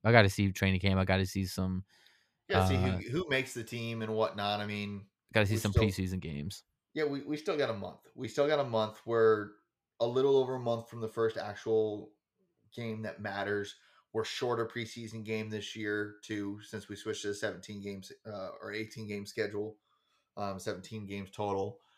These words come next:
Speaker 2: So it's, it's gonna be interesting. But let's move on to the college football,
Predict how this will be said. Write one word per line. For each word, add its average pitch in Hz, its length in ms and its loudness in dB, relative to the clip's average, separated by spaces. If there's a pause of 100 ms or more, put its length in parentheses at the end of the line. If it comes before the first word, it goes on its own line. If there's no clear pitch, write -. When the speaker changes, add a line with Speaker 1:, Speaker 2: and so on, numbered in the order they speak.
(260)
Speaker 2:
So 104 260 2
it's, 98 340 -2
it's 107 160 -8
gonna 127 160 -4
be 123 100 -4
interesting. 92 520 -10 (440)
But 110 80 -2
let's 123 200 4
move 156 200 2
on 139 280 6
to 131 380 0
the 113 220 -8
college 123 400 2
football, 95 680 -6